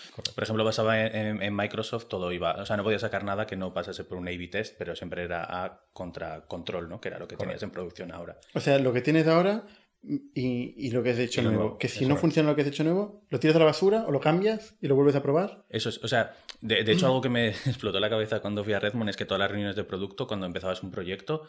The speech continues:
Speaker 2: no, no se hablaba, ni siquiera empezamos con la hipótesis, ni con que vamos a hacer esto, vamos a rediseñar esto, vamos a probar esto. No, era como,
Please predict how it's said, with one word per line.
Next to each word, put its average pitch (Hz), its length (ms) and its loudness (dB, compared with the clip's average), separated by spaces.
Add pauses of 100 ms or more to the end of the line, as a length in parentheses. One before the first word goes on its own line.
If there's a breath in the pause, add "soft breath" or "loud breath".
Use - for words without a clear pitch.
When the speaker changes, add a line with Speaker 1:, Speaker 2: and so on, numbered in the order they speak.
(680 loud breath)
Speaker 2:
no, 107 240 0
no 107 100 0
se 127 100 0
hablaba, 110 380 4
ni 98 320 -6
siquiera 101 200 -2
empezamos 107 260 -2
con 104 100 -8
la 92 80 -2
hipótesis, 92 640 -6
ni 92 400 -8
con 90 280 -6
que 95 120 -4
vamos 101 360 -4
a 101 240 -2
hacer 95 220 -6
esto, - 180 -10
vamos 87 160 -10
a 92 60 -10
rediseñar 87 380 -8
esto, - 180 -4
vamos 101 180 -4
a 95 80 -8
probar 87 140 -8
esto. 92 160 -14
No, 90 80 -12
era 87 100 -8
como, 87 280 -10